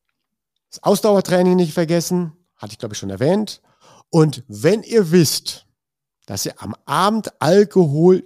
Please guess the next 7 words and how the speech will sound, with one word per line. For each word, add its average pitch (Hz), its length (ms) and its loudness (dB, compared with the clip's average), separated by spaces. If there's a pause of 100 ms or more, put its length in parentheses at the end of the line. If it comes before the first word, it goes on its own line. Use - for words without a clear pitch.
trinken 147 520 -2
werdet, 117 600 -2 (880)
dann 123 260 -4
könnt 151 260 0
ihr 151 100 -2
euch 131 220 -4
das 101 240 -8